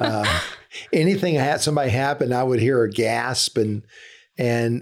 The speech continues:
and, you know, uh, but, you know,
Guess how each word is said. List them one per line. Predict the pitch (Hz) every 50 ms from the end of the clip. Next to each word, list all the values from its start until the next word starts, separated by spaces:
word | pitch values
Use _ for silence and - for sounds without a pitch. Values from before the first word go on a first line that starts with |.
| - -
and, | 127 117 117 113 113 110 113 117 -
you | - 135 127
know, | 120 117 117 113 110 110 110 117 - - - _ _ _ -
uh, | 117 110 104 104 104
but, | - 117 110 143 135 123 120 - - _ _ _ _ _ _ _ _ _ - _ _ _ _ _ _ _ _ _
you | - 190
know, | 180